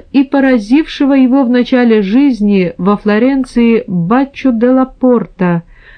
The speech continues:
который, приняв монашество, стал называться Фра Бартоломео. Какой задушевностью были овеяны свидания Рафаэля с этим славным художником, над которым пронеслись житейские бури,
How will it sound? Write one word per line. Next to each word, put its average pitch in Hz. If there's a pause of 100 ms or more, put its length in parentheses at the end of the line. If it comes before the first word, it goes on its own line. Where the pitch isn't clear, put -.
который, 240
приняв 220
монашество, 240
стал 294
называться 220 (160)
Фра 208
Бартоломео. 180 (1040)
Какой 220
задушевностью 214
были 208
овеяны 208
свидания 196
Рафаэля 233
с -
этим 196
славным 262
художником, 180 (360)
над 208
которым 208
пронеслись 202
житейские 190
бури, 262